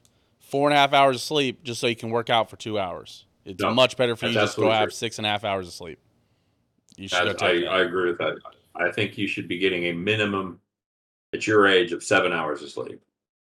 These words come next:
Speaker 1: Right, and that's about what I shoot
Speaker 2: And
Speaker 1: for. If I
Speaker 2: probably
Speaker 1: get,
Speaker 2: closer.
Speaker 1: if I get at
Speaker 2: Eight,
Speaker 1: least
Speaker 2: eight or
Speaker 1: six
Speaker 2: nine if you can, but that's
Speaker 1: Right.
Speaker 2: not life.
Speaker 1: Yeah, if I get at least six, it's okay. I really like to get seven to go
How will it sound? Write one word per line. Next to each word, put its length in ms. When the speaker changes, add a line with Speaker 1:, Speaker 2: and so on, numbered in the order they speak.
Speaker 1:
Right, 260
and 120
that's 200
about 220
what 80
I 80
shoot 280
Speaker 2:
And 100
Speaker 1:
for. 20
If 0
I 120
Speaker 2:
probably 140
Speaker 1:
get, 120
Speaker 2:
closer. 200
Speaker 1:
if 140
I 100
get 140
at 80
Speaker 2:
Eight, 40
Speaker 1:
least 460
Speaker 2:
eight 120
or 60
Speaker 1:
six 80
Speaker 2:
nine 300
if 160
you 80
can, 440
but 220
that's 160
Speaker 1:
Right. 100
Speaker 2:
not 160
life. 380
Speaker 1:
Yeah, 220
if 120
I 60
get 140
at 60
least 280
six, 340
it's 120
okay. 560
I 100
really 340
like 200
to 60
get 160
seven 320
to 60
go 240